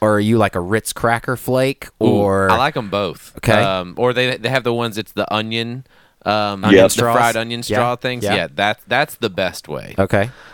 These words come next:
Speaker 2: Um, and then number one, so you said I couldn't use my main course, but unfortunately I'm gonna have to override that just slightly because there is a process of when I get my plate for Thanksgiving and Christmas, and it goes as such. The very center of the plate gets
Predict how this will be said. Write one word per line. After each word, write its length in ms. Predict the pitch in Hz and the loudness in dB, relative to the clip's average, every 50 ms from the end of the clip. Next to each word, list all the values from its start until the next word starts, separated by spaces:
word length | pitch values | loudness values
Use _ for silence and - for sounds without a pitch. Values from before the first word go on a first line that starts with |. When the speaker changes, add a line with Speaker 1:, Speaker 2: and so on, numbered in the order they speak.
| - - - | -10 -2 2
Speaker 2:
Um, 400 | - 110 113 110 104 98 104 - - | 2 4 4 2 0 -2 -4 -6 -4
and 160 | 117 123 123 | -4 -2 -2
then 140 | 123 120 120 | -2 -2 -2
number 280 | 123 123 123 117 120 | -2 -2 -2 0 -2
one, 360 | 117 110 110 110 107 98 90 - | -2 -2 -2 -4 -4 -4 -6 -6
so 260 | - - 113 110 - - | -4 -4 -4 -4 -4 -6
you 180 | 123 123 135 | -6 -6 -6
said 260 | 127 - 139 139 143 | -4 -2 0 0 2
I 120 | 147 143 135 | 2 0 -2
couldn't 520 | - - - 147 131 107 117 110 101 - _ | -4 -6 -4 -4 -4 -4 -6 -10 -12 -12 _
use 560 | - 110 107 110 107 101 98 92 90 - - - | -4 -2 0 0 0 0 -2 -2 -4 -6 -8 -6
my 400 | 95 98 92 90 87 85 85 80 | -4 -2 -2 -2 -2 -4 -6 -8
main 300 | 85 92 92 87 82 78 | -6 -6 -6 -6 -6 -8
course, 460 | - 90 80 71 71 - - - - _ | -8 -8 -6 -6 -8 -8 -10 -12 -12 _
but 140 | - 92 95 | -6 -4 -4
unfortunately 460 | 95 90 - - 113 113 - - 101 | -4 -4 -6 -6 -6 -6 -6 -8 -10
I'm 60 | 95 95 | -8 -8
gonna 60 | 101 | -8
have 80 | 90 - | -8 -8
to 120 | 92 - - | -8 -6 -6
override 460 | 98 95 82 90 87 87 85 85 82 | -6 -6 -4 -4 -4 -4 -4 -6 -6
that 160 | 85 78 78 | -8 -8 -8
just 200 | 78 90 - - | -8 -8 -8 -8
slightly 520 | - 90 90 85 80 64 76 76 71 67 - | -6 -4 -4 -4 -4 -6 -8 -8 -10 -8 -4
because 280 | - 110 - 117 110 101 | -4 -2 0 0 -2 -2
there 180 | 92 110 110 | -2 -2 -2
is 140 | 107 104 98 | -2 -2 -4
a 100 | 107 104 - | -4 -6 -6
process 800 | - - 131 120 110 110 101 - - 95 85 82 78 - - | -6 -6 -4 -2 -2 -2 -4 -6 -8 -8 -8 -8 -8 -8 -8
of 140 | 90 82 78 | -8 -6 -6
when 180 | 85 90 87 85 | -6 -6 -6 -6
I 120 | 82 82 | -6 -8
get 200 | 80 76 85 - | -8 -8 -10 -8
my 180 | 85 85 80 78 | -8 -8 -8 -8
plate 340 | - - - 95 87 76 - | -8 -8 -6 -6 -6 -6 -8
for 140 | - 87 82 | -10 -10 -8
Thanksgiving 560 | - 90 82 73 - - 85 80 76 78 76 | -8 -8 -8 -8 -10 -10 -10 -8 -8 -8 -12
and 100 | 76 76 | -12 -10
Christmas, 480 | - - 104 95 - - 87 80 - | -6 -6 -6 -4 -6 -8 -10 -10 -8
and 140 | - 92 98 | -8 -8 -8
it 80 | 95 90 | -8 -6
goes 260 | 87 95 90 85 73 | -6 -6 -6 -6 -6
as 140 | 78 73 - | -8 -10 -8
such. 480 | - - 92 82 73 - - - - - - - - - - _ _ _ _ - | -6 -4 -4 -4 -6 -8 -12 -16 -16 -16 -20 -20 -20 -20 -20 _ _ _ _ -10
The 120 | - 104 104 | -6 -6 -4
very 340 | 95 104 113 120 123 127 | -2 -2 -2 -2 -2 -4
center 340 | 123 - - 131 123 117 110 | -4 -6 -6 -6 -6 -4 -6
of 100 | 101 87 | -6 -8
the 100 | 85 - | -10 -12
plate 460 | - - - 113 107 98 87 - 90 | -10 -6 -4 -4 -4 -4 -6 -8 -10
gets 440 | 82 98 98 90 82 - - - - | -6 -4 -4 -4 -4 -8 -10 -10 -10